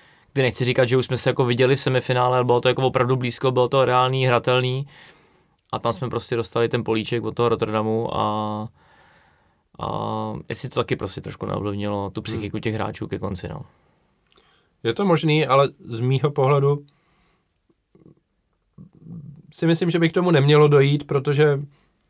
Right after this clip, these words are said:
Speaker 2: jasně Rotterdam není Arsenal, není to Chelsea, ale pořád je to tak kvalitní soupeř, my jsme si to s nima rozdali na férovku, nepostoupili jsme, ale neměli jsme se vůbec za co stydět v těch zápasech.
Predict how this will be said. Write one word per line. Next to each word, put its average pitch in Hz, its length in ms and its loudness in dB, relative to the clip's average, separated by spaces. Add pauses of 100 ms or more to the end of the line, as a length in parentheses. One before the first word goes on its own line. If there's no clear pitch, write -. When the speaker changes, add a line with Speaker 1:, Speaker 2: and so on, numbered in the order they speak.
(140)
Speaker 2:
jasně 139 340 2
Rotterdam 123 420 4
není 123 220 2
Arsenal, 110 560 4
není 127 200 2
to 123 180 0
Chelsea, 101 480 0
ale 110 140 2
pořád 120 400 2
je 117 60 -2
to 120 140 -4
tak 113 320 -2
kvalitní 127 420 0
soupeř, 120 480 2 (340)
my - 60 -20
jsme 127 180 -2
si 123 120 -8
to 123 120 0
s - 100 -8
nima 120 220 2
rozdali 117 400 4
na 95 100 0
férovku, 135 640 4 (680)
nepostoupili 147 680 4
jsme, 147 280 2
ale 127 260 4
neměli 131 460 4
jsme 127 180 0
se 131 140 2
vůbec 120 260 2
za 117 120 2
co 127 140 0
stydět 98 340 0
v - 40 -18
těch 104 160 -2
zápasech. 92 600 -4